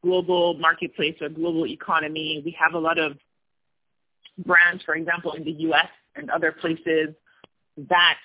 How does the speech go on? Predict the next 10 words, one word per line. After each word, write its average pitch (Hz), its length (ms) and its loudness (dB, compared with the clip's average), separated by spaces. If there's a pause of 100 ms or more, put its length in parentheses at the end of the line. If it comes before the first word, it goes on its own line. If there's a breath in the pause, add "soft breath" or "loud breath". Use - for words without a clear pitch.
(540)
speak 202 260 -4
of 175 200 -4
fair 175 220 4
trade 165 580 -2
and, - 400 -6
and, - 340 -6
and - 460 -10 (220)
are 156 240 -2
doing 165 420 -2
work 165 200 0